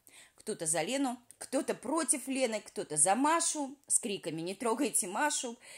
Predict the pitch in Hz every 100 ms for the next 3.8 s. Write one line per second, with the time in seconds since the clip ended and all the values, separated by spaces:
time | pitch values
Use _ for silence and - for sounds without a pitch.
0 | - - - - 392 247 - 220 220 381
1 | 392 320 339 - - 202 330 - - 240
2 | 196 220 214 196 190 165 156 269 381 -
3 | _ _ 165 214 - 311 277 277